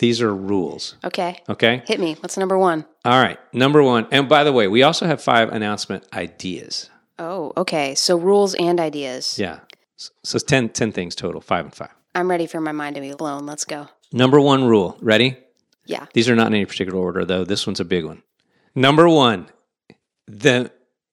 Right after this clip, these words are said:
Speaker 1: max number of announcements that we can give on any particular service is three.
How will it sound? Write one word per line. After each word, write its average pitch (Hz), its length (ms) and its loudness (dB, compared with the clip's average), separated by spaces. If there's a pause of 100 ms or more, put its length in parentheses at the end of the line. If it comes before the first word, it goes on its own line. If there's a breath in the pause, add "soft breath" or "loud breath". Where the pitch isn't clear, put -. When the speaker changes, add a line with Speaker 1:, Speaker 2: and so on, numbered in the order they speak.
Speaker 1:
max 123 600 0
number 156 400 2
of 139 80 0
announcements 107 880 -4 (440)
that 117 220 2
we 120 140 0
can 127 180 -2
give 113 220 4
on 101 140 -4
any 110 180 -4
particular 110 560 -4
service 92 600 -6 (1120)
is - 140 -10
three. 90 500 -10